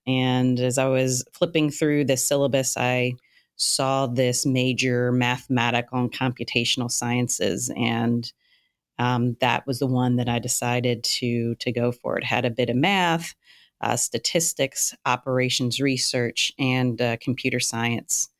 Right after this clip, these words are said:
And once I, uh, you know, was about to graduate,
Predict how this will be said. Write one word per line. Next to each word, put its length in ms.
And 640
once 380
I, 260
uh, 440
you 120
know, 120
was 100
about 220
to 80
graduate, 800